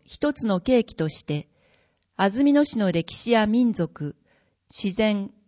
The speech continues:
先人の業績などを総合的にまとめた安曇野市史の編纂に着手します。現在、安曇野市域の歴史などを調べる場合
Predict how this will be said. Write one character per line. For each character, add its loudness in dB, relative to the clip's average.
先 0
人 2
の 4
業 4
績 -2
な 4
ど 2
を 0
総 2
合 2
的 -2
に 2
ま 2
と -2
め -2
た -4
安 -2
曇 4
野 4
市 -4
史 -4
の -2
編 -2
纂 0
に -2
着 -6
手 -8
し -8
ま -6
す。 -20
現 4
在、 -2
安 -2
曇 4
野 4
市 -2
域 -6
の -6
歴 -8
史 -4
な 2
ど 2
を 0
調 0
べ 0
る 0
場 -2
合 -2